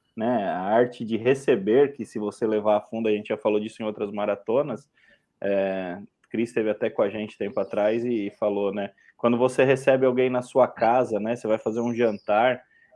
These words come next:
então você coloca os melhores talheres, os melhores pratos, né?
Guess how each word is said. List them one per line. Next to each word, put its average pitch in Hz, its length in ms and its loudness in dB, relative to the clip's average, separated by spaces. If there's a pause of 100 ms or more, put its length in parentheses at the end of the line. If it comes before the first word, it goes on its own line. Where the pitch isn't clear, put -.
então 113 220 -2
você 127 140 -8
coloca 107 440 0
os 101 60 -8
melhores 101 420 0
talheres, 101 720 0
os 95 140 -12
melhores 101 640 -2
pratos, 107 640 0
né? 107 280 -6